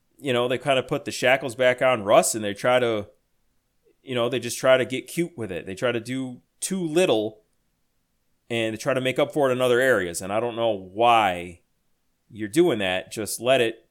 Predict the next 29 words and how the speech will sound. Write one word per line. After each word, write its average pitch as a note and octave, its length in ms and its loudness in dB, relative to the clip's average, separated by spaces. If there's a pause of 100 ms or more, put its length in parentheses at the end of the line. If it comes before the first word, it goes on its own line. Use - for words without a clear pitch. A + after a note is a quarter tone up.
turn E3 200 0
it C#3 60 -6
loose. D3 320 -2
Let B2 120 -2
him, B2 200 -8
let B2 120 -8
him C3+ 80 -10
do C3+ 120 -6
what C3+ 60 -6
he's A2+ 100 -8
gotta A#2+ 220 2
do. D#3+ 180 -2
You G2 120 -6
got A#2 220 0
D C#3 120 -6
K B2+ 180 -4
Metcalf, A2 540 -2
who's A2+ 180 -10
evolved A2+ 440 0
into G2 140 -12
probably B2 300 0
one A2+ 120 -4
of G#2+ 60 -6
the G2 60 -8
best A2 240 -2
receivers G#2+ 380 -10
in F#2 80 -10
the F2 60 -14
league. G2 320 -12